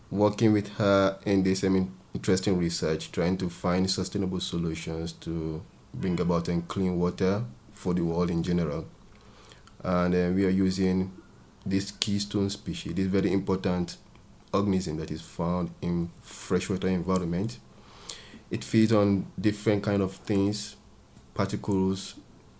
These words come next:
nutrients, small algae, algae, small animals like the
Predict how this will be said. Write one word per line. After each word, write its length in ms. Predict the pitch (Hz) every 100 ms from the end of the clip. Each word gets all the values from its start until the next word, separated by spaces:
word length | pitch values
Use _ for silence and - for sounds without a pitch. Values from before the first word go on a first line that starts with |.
| -
nutrients, 840 | 98 95 - 95 92 90 92 - - - -
small 500 | - - 95 92 87
algae, 400 | 85 85 85 78 -
algae, 380 | 92 92 85
small 260 | 85 101 98
animals 340 | 95 92 95
like 140 | 90 87
the 120 | 87